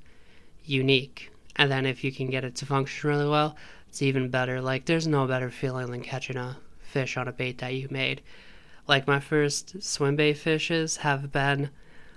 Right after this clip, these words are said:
on a bait that I've painted, which is really cool. Now I have to make a bait and catch a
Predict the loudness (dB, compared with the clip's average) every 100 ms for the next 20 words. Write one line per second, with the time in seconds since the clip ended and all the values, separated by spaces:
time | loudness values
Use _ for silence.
0 | -6 -2 0 0 4 6 6 6 6 6
1 | 4 0 2 0 -2 -2 -2 -2 -2 -2
2 | -2 -8 -8 2 4 4 2 2 0 -2
3 | 2 2 2 -4 -6 -2 2 2 2 0
4 | -2 -2 0 0 2 2 2 -2 -14 -20
5 | -6 -2 0 -2 -4 -6 -8 -16 -20 -20
6 | -20 -20 -8 -4 -2 -2 -2 -4